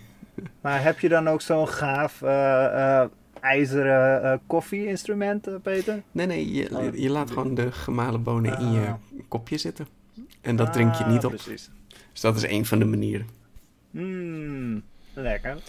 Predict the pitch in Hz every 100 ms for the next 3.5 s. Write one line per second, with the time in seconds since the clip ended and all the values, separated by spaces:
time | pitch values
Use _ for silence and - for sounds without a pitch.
0 | - 147 147 135 127 127 135 - 131 127
1 | 127 123 117 113 123 120 113 117 113 113
2 | - - 120 110 117 117 113 - 117 107
3 | 107 113 117 110 -